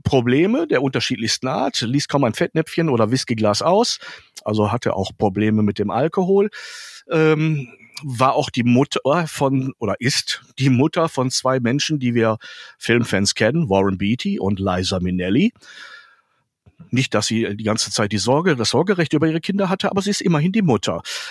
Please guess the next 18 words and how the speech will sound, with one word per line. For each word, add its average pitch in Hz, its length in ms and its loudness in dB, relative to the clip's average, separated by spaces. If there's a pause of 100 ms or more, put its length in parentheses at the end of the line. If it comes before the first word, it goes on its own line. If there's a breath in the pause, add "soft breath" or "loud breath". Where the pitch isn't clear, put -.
Und 143 340 0
in 143 180 0
dieser 185 240 2
Rolle, 190 540 2
äh, 147 260 2
geht 147 380 -2
mal 170 160 0
wieder 175 400 2
Renée 143 360 2
Zellweger 113 580 2
auf, 131 320 0
die 135 180 -4
sich 135 180 -4
hier 139 180 -2
voll - 300 -4
und 120 120 0
ganz 110 280 -4
reinbegibt 143 540 -4